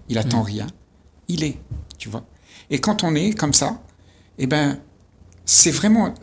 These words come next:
Speaker 1: là où le présent existe.
Speaker 2: Hmm.
Speaker 1: Mais pas hier, pas demain. C'est, c'est juste un moment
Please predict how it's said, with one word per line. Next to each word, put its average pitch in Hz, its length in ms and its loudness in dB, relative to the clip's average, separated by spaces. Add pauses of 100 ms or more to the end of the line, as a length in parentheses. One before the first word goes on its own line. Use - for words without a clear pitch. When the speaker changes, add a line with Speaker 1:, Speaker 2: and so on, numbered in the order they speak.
(180)
Speaker 1:
là 190 460 0
où 160 260 -2
le 143 100 2
présent 165 380 0
existe. 117 540 0 (280)
Speaker 2:
Hmm. 110 180 -2 (160)
Speaker 1:
Mais 123 180 4
pas 190 540 -2
hier, 113 360 -2 (260)
pas 147 120 -2
demain. 117 280 -4 (480)
C'est, - 220 4
c'est 160 220 8
juste 170 260 8
un 175 60 4
moment 151 420 4